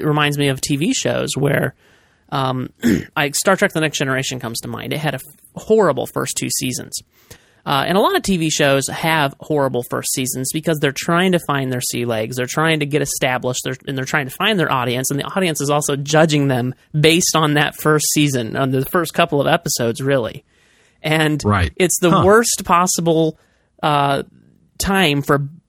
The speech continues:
Speaker 1: for both judging and for capturing that audience, 'cause you're trying to figure out what you're about. Your audience is trying to figure out what you're about, and they're going,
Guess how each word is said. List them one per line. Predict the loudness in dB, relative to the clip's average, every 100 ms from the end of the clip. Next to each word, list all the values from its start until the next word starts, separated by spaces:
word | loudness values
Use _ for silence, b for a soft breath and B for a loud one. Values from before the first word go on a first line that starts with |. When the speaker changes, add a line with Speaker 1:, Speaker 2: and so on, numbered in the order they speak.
| -4
Speaker 1:
for | -2
both | 2 2 2
judging | 2 4 4 4 2 2
and | 2 2 2
for | 2 4 2
capturing | 0 -4 -4 -4 -2
that | -2 0
audience, | 0 0 -4 -4
'cause | -2
you're | 0
trying | 2 0
to | -2
figure | -4 -4
out | -2
what | -4
you're | -2
about. | -2 -4 -4
Your | -6
audience | -2 0 0 0
is | -2
trying | -2
to | -2
figure | -2 -2
out | 0
what | 0
you're | -2
about, | -2 -2 -2
and | -2
they're | 0
going, | 0 0